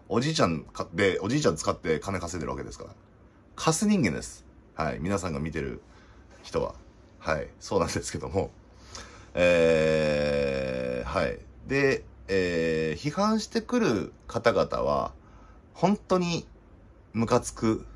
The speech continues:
し、気持ち悪いなって思うし、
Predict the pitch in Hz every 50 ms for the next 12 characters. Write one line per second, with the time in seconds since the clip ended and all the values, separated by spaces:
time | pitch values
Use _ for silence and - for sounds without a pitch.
0 | - - - - - - - - - - - - - - 85 80 67 58 - -
1 | - - - 104 98 - - - 104 101 104 104 101 98 87 85 85 80 73 -
2 | - - 80 76 76 78 78 78 76 71 65 - - - - 73 69 67 65 65
3 | 64 62 57